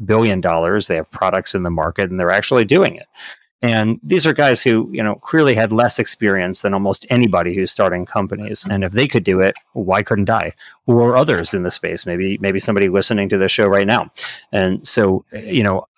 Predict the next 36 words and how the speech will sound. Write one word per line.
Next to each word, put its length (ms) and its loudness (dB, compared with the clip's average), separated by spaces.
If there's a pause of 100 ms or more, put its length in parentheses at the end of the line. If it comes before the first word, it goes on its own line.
I, 100 -4 (200)
if 160 0
you 120 2
don't 280 2
have 440 0
an 300 -4
M 180 0
B 200 2
A 260 2
or 80 -2
you 100 -2
don't 280 0
have 260 0
millions 400 -4
of 80 -10
dollars 400 0
to 160 -2
invest, 580 -2
or 160 0 (320)
you're 140 0
not 220 2
a 40 2
microbiologist 1040 0
or 100 0
a 80 0
P 220 0
H 140 0
D 160 -6
food 260 -2
scientist, 560 -6
it 40 -8
doesn't 220 2
mean 340 4
that 200 0
you 220 -2
can't 280 -2